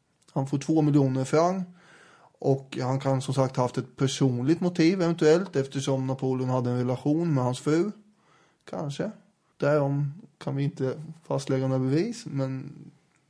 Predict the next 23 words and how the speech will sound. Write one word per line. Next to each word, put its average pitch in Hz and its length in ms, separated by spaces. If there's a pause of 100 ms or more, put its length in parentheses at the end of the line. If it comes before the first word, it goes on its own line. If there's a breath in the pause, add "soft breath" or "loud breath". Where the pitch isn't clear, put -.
<laughs> 139 320
det 139 180 (380 loud breath)
finns 165 220
en 185 120
del 156 180
indicier 156 640
här 127 140
i 120 40
alla 127 120
fall. - 180 (280 loud breath)
När 160 160
Napoleon 180 460
hade 214 100
varit 175 240
i 180 40
exil 160 320
på 151 120
Elba 151 640 (180 loud breath)
så - 160
hade 151 160
ju 151 140
Montholon, 143 720
eh, 135 320